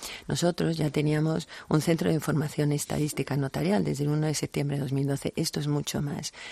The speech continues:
Se trata de un compendio, podemos decir, de mayor extensión de información y granularidad. Podemos ver el precio, metros cuadrados,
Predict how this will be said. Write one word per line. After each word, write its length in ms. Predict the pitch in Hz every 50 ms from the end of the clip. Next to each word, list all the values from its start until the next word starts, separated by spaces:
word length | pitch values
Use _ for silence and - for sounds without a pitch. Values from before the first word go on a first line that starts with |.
| - -
Se 160 | - - 147 139
trata 360 | - 160 156 151 - 156 156 -
de 240 | 131 131 143 143
un 80 | 143 143
compendio, 520 | - - - 139 131 - 147 156 165 175
podemos 380 | 170 - 147 139 147 147 143 139
decir, 420 | 147 143 139 - 165 160 156 - - - - - -
de 120 | - 147 147
mayor 300 | 165 160 147 160 180 170
extensión 480 | 160 - - - 143 135 - 160 156
de 60 | 156
información 560 | 160 143 - 151 151 151 151 - 175 165 - -
y 140 | - 190 185
granularidad. 880 | 165 165 170 175 170 160 151 139 151 151 135 139 147 151 143 135 143 - - - - -
Podemos 460 | - - 135 143 147 151 151 143 151
ver 260 | 151 147 143 127 - - _
el 160 | 143 139 139
precio, 600 | - - 156 170 175 160 - - 180 180 175 165 - - - - -
metros 380 | - 165 165 156 - 151 143 -
cuadrados, 640 | - - 160 160 160 160 160 165 175 180 170 -